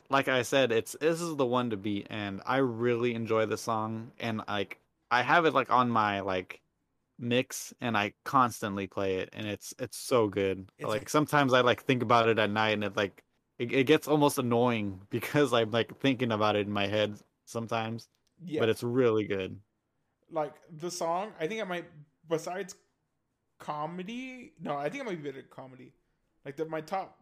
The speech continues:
Speaker 2: one and two, and then that might be, like, my favorite songs
Speaker 1: Mm-hmm.
Speaker 2: that we, that we've covered this year. Freaking awesome. I love it.
Speaker 1: Yeah. I mean, visually, like, it's only, like, scrolling, like, a scroll,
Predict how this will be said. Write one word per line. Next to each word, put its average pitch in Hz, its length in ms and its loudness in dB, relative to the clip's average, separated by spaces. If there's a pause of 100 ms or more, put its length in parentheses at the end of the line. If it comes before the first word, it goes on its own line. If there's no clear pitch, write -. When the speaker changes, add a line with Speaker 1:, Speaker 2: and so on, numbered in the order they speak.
Speaker 2:
one 170 160 -10
and 175 140 -12
two, 185 320 -8
and 143 120 -12
then 139 200 -14
that 151 400 -8
might 147 180 -10
be, 143 80 -10
like, 139 120 -12
my 139 120 -14
favorite 139 340 -14
songs 135 500 -20 (720)
Speaker 1:
Mm-hmm. 113 320 -8
Speaker 2:
that 120 180 -10
we, 135 240 -14
that 127 220 -14
we've 127 120 -18
covered 127 280 -20
this 123 160 -18
year. 120 220 -20 (420)
Freaking 175 280 -14
awesome. 127 360 -14
I 131 60 -14
love 131 240 -12
it. 123 160 -18 (800)
Speaker 1:
Yeah. 104 420 0
I - 60 -4
mean, 165 220 0
visually, 214 520 4
like, 139 320 2
it's 131 160 -2
only, 156 260 2
like, 123 160 2 (160)
scrolling, 135 760 2
like, 107 140 -6
a 110 60 -2
scroll, 123 600 2